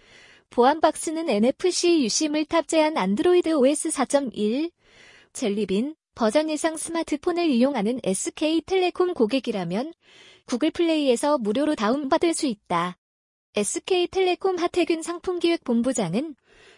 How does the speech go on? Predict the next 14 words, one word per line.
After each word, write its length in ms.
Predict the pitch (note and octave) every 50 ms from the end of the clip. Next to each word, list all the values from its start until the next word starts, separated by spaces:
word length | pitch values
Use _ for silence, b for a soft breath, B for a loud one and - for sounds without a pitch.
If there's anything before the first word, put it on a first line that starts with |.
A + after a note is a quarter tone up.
| b b
중요한 480 | - - - A3+ G#3+ B3+ D4 D#4+ E4 E4
정보를 540 | D#4+ D#4 B3 B3 A#3+ C4 B3+ B3+ C#4 D4+ C#4+
스마트폰에 720 | - F4+ F#4 F#4 - F#4 F4+ - - F4 D#4+ D4+ D4+ D4+
저장하는 640 | - C4 G#3+ C4+ C#4 C#4 C4+ C4 B3+ C#4 D4+ D#4
고객이 400 | - - A#3 G#3+ C4 C4 - -
많아지면서 880 | A#3+ G#3 E3 F3+ G#3+ B3 - - B3+ A3 G3 F#3 F3+ - C#4 D4+ D#4+ D#4+ b b b b b b b b b b b b _
개인정보를 800 | - C4 B3 C4 D4+ E4 D#4+ F#4 F4 E4+ D#4+ D4+ C4+ C#4+ D4 E4
확실하게 580 | D#4+ F4+ F4 - - G#4+ G4 F#4 F4+ - E4+ E4
보호하고 540 | - - G#3+ G#3+ A#3 C4 C#4 C4+ B3+ D#4 D#4+
싶어하는 560 | - - - C#4+ C#4 B3+ A#3+ B3+ D4 D#4 -
고객 320 | - A#3 G3 C#4 C#4 C#4+
니즈가 380 | A3+ A#3 G#3 - C4 - C#4+ C#4
늘고 300 | A3+ G3+ G#3+ - - C#4
있다며 520 | B3+ - - A3 F#3+ F3 G3 B3+ D#4 E4